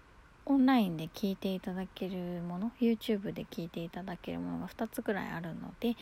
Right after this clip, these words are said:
そちらのリンクも貼ってあります。まあ、今後ね、もっとあの、増やしていきたいと思っていますので、まあ、コンテンツが増えましたら、ぜひね、また告知させていただきますので、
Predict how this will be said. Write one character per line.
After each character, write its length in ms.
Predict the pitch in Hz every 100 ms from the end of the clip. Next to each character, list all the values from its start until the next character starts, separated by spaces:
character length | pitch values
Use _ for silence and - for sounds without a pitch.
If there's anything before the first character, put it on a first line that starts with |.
| - - -
そ 120 | 208
ち 160 | - 190
ら 100 | 175
の 160 | 180
リ 160 | 180 208
ン 60 |
ク 160 | 202 185
も 140 | 165
貼 140 | 160 160
っ 40 | - -
て 100 | -
あ 100 | 156
り 140 | 160 180
ま 180 | 185 185
す。 160 | - - - - - -
ま 60 |
あ、 40 | 262
今 200 | 294 285 277
後 100 | 277
ね、 220 | 294 311 - - -
も 120 | 214 214
っ 40 | -
と 100 | 180
あ 100 | 170
の、 80 | 170
増 160 | 190
や 120 | 185 180
し 60 |
て 120 | -
い 100 | 156 151 - - 226
き 100 | -
た 160 | 185 175
い 80 |
と 120 | - 160
思 200 | 160 180
っ 20 |
て 160 | -
い 80 | 151
ま 140 | 151 165
す 160 | -
の 120 | 143
で、 280 | 147 170 151 - - - - - - - - -
ま 60 | 220
あ、 20 |
コ 140 | - 208
ン 60 |
テ 140 | - 190
ン 60 |
ツ 160 | - 185
が 200 | 170 - - -
増 80 | 185
え 80 |
ま 220 | 180 175 175
し 80 |
た 140 | - 160
ら、 120 | - - - - - -
ぜ 100 | -
ひ 160 | - 165
ね、 160 | 214
ま 160 | 233 175
た 240 | - 165 -
告 240 | 180 -
知 120 | -
さ 140 | 180 165
せ 160 | -
て 140 | 156 156
い 60 |
た 140 | - 165
だ 140 | 196
き 140 | - 202
ま 160 | 202
す 100 | 202
の 180 | 175 160
で、 180 | 208